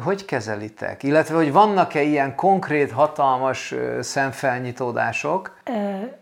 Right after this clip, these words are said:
Speaker 2: igen, néha vannak, de nem mindig. És ha vannak is, nem mindig ott abban a, mondjuk egy órában, amíg együtt vagyunk.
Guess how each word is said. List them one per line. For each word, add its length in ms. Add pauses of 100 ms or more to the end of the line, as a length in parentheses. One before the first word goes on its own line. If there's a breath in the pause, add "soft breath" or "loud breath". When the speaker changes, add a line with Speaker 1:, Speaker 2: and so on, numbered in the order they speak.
(240)
Speaker 2:
igen, 280
néha 300
vannak, 560 (180)
de 180
nem 220
mindig. 460 (560)
És 220
ha 100
vannak 400
is, 180
nem 200
mindig 340
ott 220
abban 380
a, 200
mondjuk 340
egy 220
órában, 460
amíg 240
együtt 340
vagyunk. 540